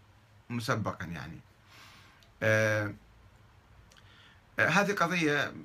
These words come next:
معقدة ومفصلة، ولكن يعني، آه،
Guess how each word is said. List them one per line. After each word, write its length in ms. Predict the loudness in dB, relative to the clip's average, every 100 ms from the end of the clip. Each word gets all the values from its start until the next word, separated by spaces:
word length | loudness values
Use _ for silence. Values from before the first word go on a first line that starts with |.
| -14
معقدة 680 | -8 2 2 2 -2 -2 -4
ومفصلة، 1000 | 0 0 0 -4 -6 -6 -4 -2 -2 -2
ولكن 600 | 2 2 2 -2 -4 -4
يعني، 560 | 0 0 0 -2 -4 -4
آه، 520 | -4 -2 0 0 -4